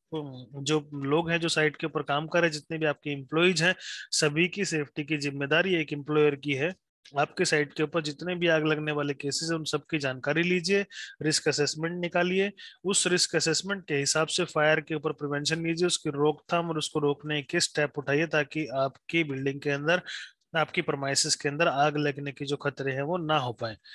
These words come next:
अगर आपने एक बार फायर की असेसमेंट कर ली, आपने रिस्क असेसमेंट कर लिया, तो आप प्रिवेंटिव एक्शन ले सकते हो कि आप कैसे रोकोगे आग को।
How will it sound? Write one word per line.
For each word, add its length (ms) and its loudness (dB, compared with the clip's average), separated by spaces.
अगर 200 4
आपने 280 2
एक 80 -4
बार 120 2
फायर 280 4
की 140 -4
असेसमेंट 500 -2
कर 140 0
ली, 240 2
आपने 300 2
रिस्क 240 2
असेसमेंट 460 -2
कर 140 2
लिया, 260 4
तो 160 0
आप 400 4
प्रिवेंटिव 540 0
एक्शन 340 -2
ले 120 4
सकते 300 -2
हो 120 -4
कि 160 -4
आप 180 -2
कैसे 360 2
रोकोगे 580 2
आग 260 2
को। 180 -8